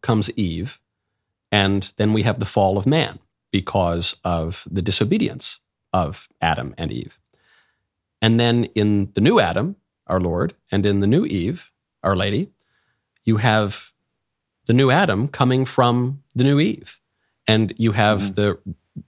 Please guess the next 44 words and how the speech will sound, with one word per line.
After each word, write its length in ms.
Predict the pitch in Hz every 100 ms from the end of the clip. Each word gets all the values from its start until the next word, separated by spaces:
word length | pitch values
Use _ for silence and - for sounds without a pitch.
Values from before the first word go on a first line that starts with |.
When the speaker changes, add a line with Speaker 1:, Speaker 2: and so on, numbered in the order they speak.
| 123
Speaker 1:
just 240 | 123 -
as 120 | 120
we 60 | 120
have 100 | 107
the 60 |
fall 260 | 110 120 160
of 100 | 143
mankind 520 | 110 87 - - 117
because 360 | 117 - 95 98
of 100 | 107
their 100 | 90
disobedience 600 | 87 - 127 226 170 -
to 80 | 90
God, 340 | - - 120 -
of 80 | 92
our 100 | 76
first 260 | 208 -
parents, 380 | - 69 151 - - - - -
so 240 | - 127
you 160 | 110 104
have 120 | 110
the 80 | 95
redemption 400 | 92 98 185 120
of 60 | 90
mankind 640 | 87 87 - 85 92 110 -
in 440 | 101 104 107 113 _ _ _ _ -
Our 120 | 104
Lady 440 | 104 160 120 113 -
acquiescing 600 | 110 127 143 202 - 113
and 100 | -
saying, 240 | 95 101 92
"Yes, 260 | 131 165 101
I'm 220 | 98 98
the 180 | 90 85 - 110 -
Lord's 260 | 101 98 131
handmaid, 420 | 143 151 147 151 - - _ -
uh, 260 | 87 82 73 _ _ _ - 98 -
be 120 | 113
it 100 | 113
done 160 | 101 107
according 340 | 101 117 107 98
to 60 | 98
his 160 | 101
will." 320 | 117 185 -